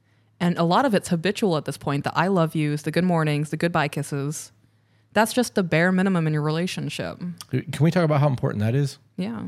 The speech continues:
Speaker 2: The habitual thing?
Speaker 1: Mm-hmm.
Speaker 2: We don't do that.
Speaker 1: No, we
Speaker 2: And
Speaker 1: don't.
Speaker 2: we've talked about this in previous podcasts, but we should talk about it again for those who are new.
Speaker 1: Mm-hmm.
Speaker 2: We don't habitually say, "I love you." There's
Speaker 1: No.
Speaker 2: times that I'll hang the phone up without saying it.
Speaker 1: Mm-hmm.
Speaker 2: <clears throat> There's times that we've been together and I've left and people were like, "Damn, he didn't say 'I love you' to you." And you've been like, "Yeah, we don't do that."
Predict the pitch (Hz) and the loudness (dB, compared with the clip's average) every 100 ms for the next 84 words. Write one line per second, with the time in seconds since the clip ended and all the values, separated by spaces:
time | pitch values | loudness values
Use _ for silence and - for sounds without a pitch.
0 | 180 110 101 117 135 127 139 135 127 208 | 0 2 2 0 0 0 0 -2 -2 -2
1 | 233 285 160 175 113 131 113 82 - - | -2 2 4 4 2 -2 -2 -8 -8 -2
2 | 226 185 175 139 156 185 165 160 131 110 | 0 0 4 6 6 6 4 4 0 0
3 | 117 117 127 120 110 - 113 110 98 107 | -2 0 0 0 0 0 -2 0 -4 -2
4 | 120 - 131 117 110 101 110 101 101 101 | -2 0 0 2 0 0 -2 0 0 0
5 | 117 98 104 98 92 - 180 175 165 - | 0 0 0 0 -2 -2 0 0 -4 -10
6 | _ - 151 226 139 110 135 - 123 107 | _ 2 4 6 4 4 2 2 -2 0
7 | 120 107 98 98 85 - - 175 175 196 | 0 0 0 -4 -6 -4 2 2 4 4
8 | 185 165 143 147 120 147 127 104 120 - | 4 4 6 4 4 4 2 4 2 2
9 | 120 127 80 - 220 214 262 - _ _ | 0 -2 -4 -4 0 2 0 -6 _ _
10 | _ _ _ _ _ _ _ - - - | _ _ _ _ _ _ _ 6 6 4
11 | - 135 113 131 143 143 139 131 123 123 | 4 2 4 4 4 6 6 6 2 2
12 | 123 101 135 120 117 135 123 113 117 95 | 4 4 4 4 4 6 6 4 2 4
13 | 139 113 - 107 127 120 117 107 101 147 | 4 4 2 0 0 2 2 2 2 4
14 | 131 131 135 120 123 117 139 139 101 - | 4 2 0 -2 -2 2 0 0 -2 -4
15 | 98 95 107 104 113 110 131 104 107 101 | -4 -2 -2 0 0 2 0 0 -2 -2
16 | 104 101 87 - | -4 -4 -6 -10